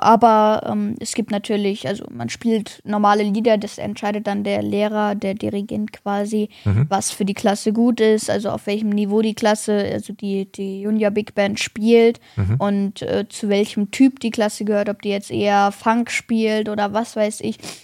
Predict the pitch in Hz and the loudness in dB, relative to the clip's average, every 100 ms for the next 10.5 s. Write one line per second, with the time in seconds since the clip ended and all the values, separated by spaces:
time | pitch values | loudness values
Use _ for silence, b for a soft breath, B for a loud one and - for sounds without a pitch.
0 | B 214 202 208 208 202 196 208 190 190 | B -4 -2 -2 -4 0 0 2 0 0
1 | 190 - 214 214 202 202 196 196 202 - | -4 -2 0 0 0 0 0 0 0 -2
2 | 214 - - - 104 101 95 101 - - | -4 -6 -8 -2 4 6 4 2 -2 2
3 | 120 123 113 110 - 101 113 110 104 107 | 4 6 6 4 4 2 2 0 -2 0
4 | 107 101 104 - - 98 95 95 101 92 | 0 0 -2 -6 -2 0 2 0 0 2
5 | 87 95 104 104 104 98 95 95 92 90 | 2 2 2 0 0 0 -2 0 -2 -2
6 | - 131 147 170 139 120 117 101 101 104 | -6 0 2 4 2 0 0 0 2 4
7 | 98 98 98 107 - 202 214 - 240 240 | 4 2 0 -2 -2 0 0 2 2 2
8 | - - 226 226 233 - 233 220 226 214 | -4 -4 -2 0 0 2 2 2 0 -2
9 | 214 - 220 220 - 208 - 214 220 208 | -6 0 2 2 2 -2 4 4 6 4
10 | 202 196 - - | 4 2 -2 -4